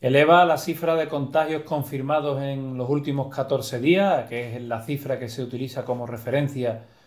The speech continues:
eh, por parte de la Consejería de Salud de la Junta de Andalucía, en setenta y cinco nuevos positivos, como digo, confirmados en los últimos catorce días.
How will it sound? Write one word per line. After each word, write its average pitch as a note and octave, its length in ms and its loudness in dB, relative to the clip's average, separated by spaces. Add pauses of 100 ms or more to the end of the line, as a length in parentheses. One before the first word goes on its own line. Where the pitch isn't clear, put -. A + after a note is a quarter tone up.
(280)
eh, A#2 720 0
por A#2 180 0
parte C3+ 300 4
de B2+ 80 2
la B2 100 0
Consejería B2 420 -2
de B2+ 60 2
Salud B2 340 -4
de B2 60 0
la A#2+ 80 2
Junta B2+ 240 -4
de B2+ 60 0
Andalucía, C#3 600 0 (480)
en C#3+ 160 4
setenta C#3 460 2
y B2 60 -6
cinco F3+ 440 4
nuevos F3+ 360 4
positivos, F3 640 0
como C#3+ 280 -4
digo, E3+ 300 0
confirmados D3+ 720 0
en E3 80 -2
los C3 120 -2
últimos E3+ 380 -2
catorce D3 480 -2
días. C3 240 0